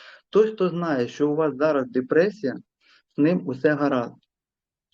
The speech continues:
Той, хто знає, що він поза грою, він поза всіми думками,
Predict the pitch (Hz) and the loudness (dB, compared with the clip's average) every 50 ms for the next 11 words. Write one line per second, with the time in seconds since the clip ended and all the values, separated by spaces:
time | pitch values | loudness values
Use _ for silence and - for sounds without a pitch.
0 | _ _ - 185 208 208 214 - 190 180 165 151 170 160 147 139 123 117 113 - | _ _ 2 2 2 2 0 -2 -2 -2 -2 0 0 0 0 0 0 -2 -4 -6
1 | - - 156 147 160 160 143 127 127 - 156 160 147 143 139 127 135 139 147 175 | -6 -4 -2 -2 0 0 -2 -2 -2 0 0 2 2 2 0 2 2 2 2 2
2 | 190 175 143 120 123 - _ _ _ _ _ _ _ _ - 131 123 151 175 151 | 2 2 0 -2 -6 -10 _ _ _ _ _ _ _ _ -10 -6 -2 0 0 0
3 | 127 127 - - 156 170 185 165 143 139 127 131 - 165 160 156 139 123 117 131 | 0 -2 -4 -2 0 2 2 2 2 0 -2 -2 -4 -4 0 0 0 0 2 2
4 | 127 127 127 - 147 151 170 185 175 135 113 - | 2 2 2 2 0 0 0 0 -2 -2 -4 -6